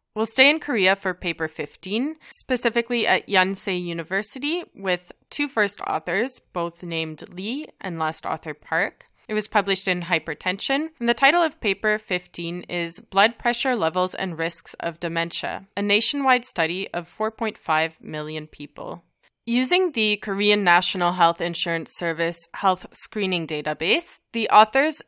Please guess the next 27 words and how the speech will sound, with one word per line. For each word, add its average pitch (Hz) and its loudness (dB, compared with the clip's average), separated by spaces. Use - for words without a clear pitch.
assessed - 0
the 175 -2
relationship 165 -2
between 170 -10
dementia 196 4
and 202 -2
blood 160 0
pressure 170 -2
in 220 -2
over 220 4
four 233 4
point 262 0
five 180 4
million 170 0
adults 170 2
aged 175 -2
sixty - -2
years 180 0
and 175 -8
older. 160 -6
Systolic 208 2
and 190 -2
diastolic 185 4
blood 165 2
pressure 175 2
was 175 -2
recorded 226 2